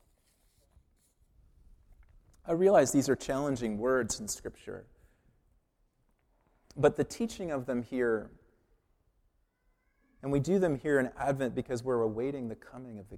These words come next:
King. The teaching of John the Baptist is an invitation to us to consider our own lives. Yes, in fact, in more of a sobering way. And ask the question, do our lives reflect a superficial identification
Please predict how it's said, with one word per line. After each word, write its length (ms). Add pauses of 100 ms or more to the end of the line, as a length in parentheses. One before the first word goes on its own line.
(140)
King. 180 (1800)
The 60
teaching 420
of 100
John 180
the 80
Baptist 440
is 120
an 80
invitation 720
to 160
us 200
to 140
consider 500
our 160
own 160
lives. 600 (680)
Yes, 320
in 140
fact, 240
in 100
more 140
of 80
a 40
sobering 600
way. 100 (2000)
And 140
ask 240
the 80
question, 340
do 140
our 200
lives 640
reflect 500
a 60
superficial 680
identification 1000